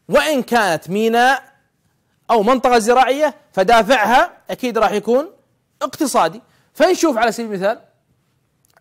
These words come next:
الدوافع الاقتصادية نبي نعرفها، هي الزراعة والصناعة والتجارة والتعدين والسياحة ومدن الموانئ،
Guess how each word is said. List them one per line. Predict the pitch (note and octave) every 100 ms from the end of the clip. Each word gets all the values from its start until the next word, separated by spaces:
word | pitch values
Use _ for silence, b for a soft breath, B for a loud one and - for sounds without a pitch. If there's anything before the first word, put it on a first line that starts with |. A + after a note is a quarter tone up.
| _ _
الدوافع | A3+ G3+ C#4+ D4 D4
الاقتصادية | C#4+ A#3 C4 G#3+ E3 C3+ D#3
نبي | B3+ E4
نعرفها، | C4+ B3 E3+ F3 - _ _ _ _ _
هي | F#3+ G#3 F3
الزراعة | C#3 C3 C#3+ D#3 C#3+
والصناعة | B2+ B2 - C3 C#3+ C3
والتجارة | B2 A#2+ - A#2 C3 C3+ C3
والتعدين | A#2 A2+ A#2+ G#2+ B2 C3 B2+
والسياحة | A2+ A2+ - A#2+ D3 B2+
ومدن | A2+ A#2+ B2+ B2
الموانئ، | A#2 A#2 D3 C#3+